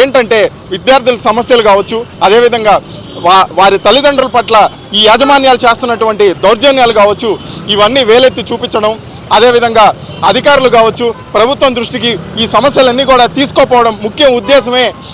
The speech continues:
ఈ విద్యార్థి సంఘాల ముఖ్య లక్ష్యం. ఈ కార్పొరేట్ యాజమాన్యాలు ఏవైతే ఉన్నాయో ఇవి చేస్తున్నటువంటి దౌర్జన్యాలు కావచ్చు, వీళ్ళు చేస్తున్నటువంటి, ఆ, బూటకపు పనులు ఏవైతే ఉన్నాయో ఇవన్నీ విద్యార్థి సంఘాలు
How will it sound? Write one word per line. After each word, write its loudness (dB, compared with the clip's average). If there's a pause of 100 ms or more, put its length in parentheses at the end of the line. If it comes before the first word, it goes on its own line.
(120)
ఈ -2 (920)
విద్యార్థి -2
సంఘాల 2 (240)
ముఖ్య -2
లక్ష్యం. 2 (1400)
ఈ 0 (840)
కార్పొరేట్ 2
యాజమాన్యాలు 2
ఏవైతే 0
ఉన్నాయో 2 (280)
ఇవి -4
చేస్తున్నటువంటి 0
దౌర్జన్యాలు 2
కావచ్చు, 0 (260)
వీళ్ళు -2
చేస్తున్నటువంటి, -2 (500)
ఆ, 2
బూటకపు 0
పనులు 2
ఏవైతే 0
ఉన్నాయో 2 (200)
ఇవన్నీ 0
విద్యార్థి -2
సంఘాలు 0